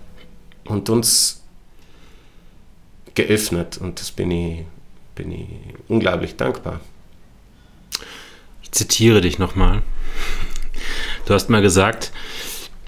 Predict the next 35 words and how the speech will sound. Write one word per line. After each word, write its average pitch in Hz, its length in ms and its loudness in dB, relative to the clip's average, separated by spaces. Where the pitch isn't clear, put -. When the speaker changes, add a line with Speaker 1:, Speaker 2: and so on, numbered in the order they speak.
Speaker 2:
„Unseren 117 380 6
Wein 113 480 4
sollen 104 300 6
Leute 104 320 4
nicht - 240 0
trinken, 123 680 2
weil 98 220 4
eine 90 160 2
Herkunft - 720 -2
draufsteht 98 680 4
oder 92 200 2
Bio, 104 600 4
sondern 101 420 4
weil 98 140 6
sie 101 160 2
ihn 107 160 4
von 95 200 2
jemandem 101 400 4
empfohlen 117 420 2
bekommen, 95 480 2
dem 92 180 4
sie 90 100 0
vertrauen.“ 87 640 -2
Warum 95 300 4
ist - 380 2
dieses 98 180 2
Vertrauensprinzip, - 1160 0
eure 95 300 4
Weine 110 260 6
bekannt 120 340 0
zu - 140 2
machen 92 380 2
oder 95 240 4
besser 98 240 2
gesagt, 92 560 0